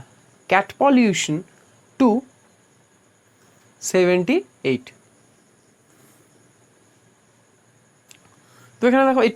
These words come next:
tigress has given birth", মানে দেখো, আহ, সবে মাত্র শেষ হয়েছে, এমন কোনো কাজের জন্য আমরা টেন্সের সময় কী ব্যবহার করি? প্রেজেন্ট পারফেক্ট টেন্স। দেখো পারফেক্টই করা রয়েছে, তারপর কি রয়েছে? "To a cub in রণথম্বর"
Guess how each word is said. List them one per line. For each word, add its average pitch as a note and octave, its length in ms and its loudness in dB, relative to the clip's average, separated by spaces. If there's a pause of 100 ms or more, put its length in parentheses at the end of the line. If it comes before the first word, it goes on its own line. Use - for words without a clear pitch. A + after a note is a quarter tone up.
tigress A#3+ 400 2 (220)
has E3 180 0 (140)
given G3 280 0
birth", G3 240 -4 (520)
মানে A3 180 -2
দেখো, G#3+ 300 -2 (560)
আহ, C#3 540 -2
সবে F#3+ 300 0
মাত্র A#3 320 0
শেষ A#3 240 -2
হয়েছে, A3+ 200 0
এমন G3 280 0
কোনো A3 200 -2
কাজের F#3 300 0
জন্য G#3 200 -2
আমরা G#3 180 0
টেন্সের G#3 320 -4
সময় G3+ 240 -4
কী G3+ 140 -4
ব্যবহার G3+ 340 2
করি? G3+ 200 -4
প্রেজেন্ট G3 460 -2 (480)
পারফেক্ট F#3 400 0
টেন্স। B2+ 320 -12
দেখো G3+ 220 0
পারফেক্টই F#3 500 0
করা G3 240 2
রয়েছে, G3 320 0
তারপর F#3+ 360 0
কি G#3+ 120 -4
রয়েছে? G#3+ 320 -2 (520)
"To A#3+ 60 2
a B3 60 2
cub B3 360 2
in A3+ 100 0
রণথম্বর" F#3 560 -2